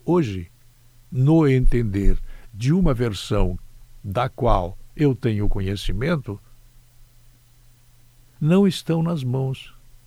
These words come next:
das ongs. O outro tipo de ong que existe é a ong do senador, do deputado,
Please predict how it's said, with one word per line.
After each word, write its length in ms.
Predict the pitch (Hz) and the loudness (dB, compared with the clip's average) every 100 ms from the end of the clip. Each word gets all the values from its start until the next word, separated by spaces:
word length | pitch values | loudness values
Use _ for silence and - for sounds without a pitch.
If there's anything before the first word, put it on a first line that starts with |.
| - - | -20 -10
das 240 | 139 127 | -6 -4
ongs. 440 | 117 85 82 - - - - _ - _ - _ _ _ _ - - - - - - - | -4 -6 -12 -20 -20 -20 -20 _ -20 _ -20 _ _ _ _ -20 -20 -20 -20 -20 -20 -8
O 120 | 185 | 2
outro 280 | 226 320 240 | 6 6 6
tipo 260 | 190 190 185 | 2 2 4
de 160 | 147 | 4
ong 300 | 151 147 127 | 6 6 4
que 140 | 123 175 | 2 4
existe 680 | 165 131 175 226 - 269 | 4 4 -2 -2 -2 0
é 60 | 262 | 2
a 160 | 285 208 | 4 6
ong 280 | 196 185 | 6 4
do 140 | 190 196 | 0 -2
senador, 720 | - 208 220 175 180 175 165 | 4 4 4 2 4 4 4
do 140 | 104 | 0
deputado, 960 | 104 127 - 147 151 147 143 135 110 | -2 -4 -4 -2 2 4 4 0 -6